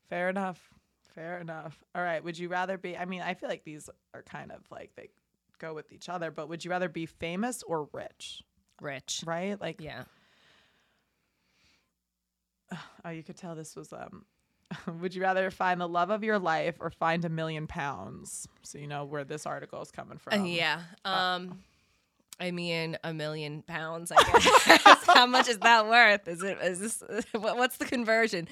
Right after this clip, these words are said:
Speaker 2: First, I need to know the conversion, and then I can get back to you.
Speaker 1: Isn't pound, isn't that dollars?
Speaker 2: I don't know.
Speaker 1: I think
Speaker 2: I
Speaker 1: it
Speaker 2: don't,
Speaker 1: is.
Speaker 2: isn't pounds, isn't the same as
Speaker 1: I'm
Speaker 2: dollars?
Speaker 1: looking for, at the help. <laughs>
Speaker 2: I don't, I don't, I don't know.
Speaker 1: All right.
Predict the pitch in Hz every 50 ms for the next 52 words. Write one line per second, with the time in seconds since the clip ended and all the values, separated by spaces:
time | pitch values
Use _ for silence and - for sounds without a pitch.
0 | - - - - 247 294 339 - 262 262 269 220 240 214 220 214 208 208 - -
1 | 180 160 175 170 170 180 185 175 160 160 156 170 165 160 165 170 180 - 190 170
2 | 151 160 - - 127 117 - _ - - 87 58 52 - 202 214 208 285 294 262
3 | 247 233 202 180 185 - _ - 196 202 226 240 240 214 190 - 156 156 156 160
4 | 180 196 214 226 240 226 - - 247 233 311 339 - - 185 196 - 202 202 220
5 | 233 247 247 220 165 73 - - - 202 202 254 269 - _ _ _ - 220 208
6 | 208 220 220 226 214 - - - - 202 202 220 226 220 - - 202 202 214 220
7 | 226 208 - 185 175 180 185 196 214 220 196 226 220 - - - - - 190 190
8 | - 185 175 165 175 165 165 156 165 196 214 - - 233 - - 539 508 - -
9 | - - 226 247 254 220 277 622 - 440 - - - - - - - _ _ -
10 | _ - - 226 247 254 254 247 233 135 185 233 240 247 247 233 240 262 294 240
11 | 170 151 165 185 190 196 _ _ _ _ _ _ - 494 - - _ - _ _
12 | - 403 415 415 392 - - - _ - - 214 214 196 180 170 160 139